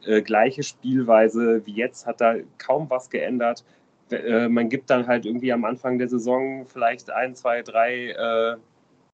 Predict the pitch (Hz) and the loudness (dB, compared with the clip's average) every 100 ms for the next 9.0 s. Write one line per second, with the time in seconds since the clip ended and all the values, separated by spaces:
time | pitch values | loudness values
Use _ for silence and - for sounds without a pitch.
0 | _ _ _ _ - 127 117 120 131 - | _ _ _ _ -8 2 2 2 -6 -6
1 | - 127 117 110 - _ _ _ _ _ | -2 0 2 0 -2 _ _ _ _ _
2 | _ - 135 - 135 127 127 120 - 117 | _ -2 -2 0 0 0 -2 -4 -4 0
3 | 117 113 113 - - 127 123 123 98 120 | 2 0 -2 -10 -6 -4 -2 -4 -4 -4
4 | 127 - 123 - 120 - 117 123 123 117 | -2 0 0 0 -6 -4 2 6 8 8
5 | 117 113 120 120 113 120 117 - 117 120 | 6 0 2 2 2 -4 -10 -14 -14 -10
6 | - 120 131 113 110 - 139 143 95 120 | -4 -2 -2 -2 -6 -8 -6 -2 -2 -4
7 | 127 - 117 120 127 120 113 127 131 110 | -8 -8 -2 -2 -2 0 2 2 0 -2
8 | 113 - - - - - 113 107 110 110 | -6 -14 -18 -18 -20 -6 0 2 2 0